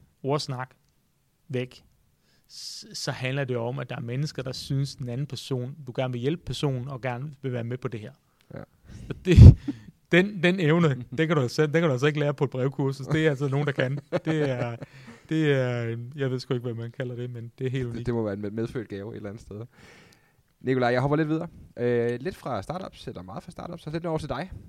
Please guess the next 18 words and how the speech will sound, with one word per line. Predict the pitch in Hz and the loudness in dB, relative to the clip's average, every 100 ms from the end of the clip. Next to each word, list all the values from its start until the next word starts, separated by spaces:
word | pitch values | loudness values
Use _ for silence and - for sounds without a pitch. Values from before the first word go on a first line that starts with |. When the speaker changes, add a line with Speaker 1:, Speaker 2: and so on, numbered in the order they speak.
| - 113 | -18 -8
Speaker 2:
Øh, | 123 120 117 127 | -4 -2 -4 -6
du | |
nævnte | 131 156 | -6 -4
selv | 170 127 127 | -6 -8 -6
før, | 156 143 | -4 -4
at, | 92 98 107 | -4 -10 -10
øh, | 98 98 90 - | -8 -10 -12 -10
det | 135 | -8
er | |
noget | 139 | -6
af | 135 | -6
det, | 131 | -8
du | |
kigger | 131 135 123 | -8 -6 -4
i | 98 | -4
founding | 95 104 131 131 | -8 -8 -10 -10
teams, | 113 120 - | -12 -14 -14
er | 101 92 78 78 | -12 -12 -14 -14